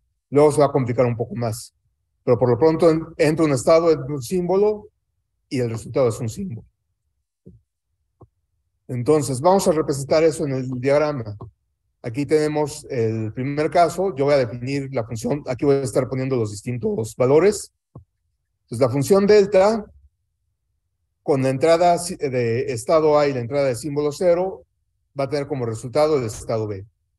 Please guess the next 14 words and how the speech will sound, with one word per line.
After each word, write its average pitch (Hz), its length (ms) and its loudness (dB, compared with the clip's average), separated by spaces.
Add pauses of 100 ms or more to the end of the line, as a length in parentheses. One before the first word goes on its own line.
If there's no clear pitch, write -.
(640)
Entonces, 151 540 -4
lo 131 180 -2
que 156 100 2
yo 185 100 4
acabo 190 300 2
de 151 100 4
decir 160 200 -2
aquí 156 280 -2
básicamente 147 800 -2
es, - 360 -10 (1600)
yo 170 180 2
tengo 190 220 0
este - 160 -6
estado, 208 540 0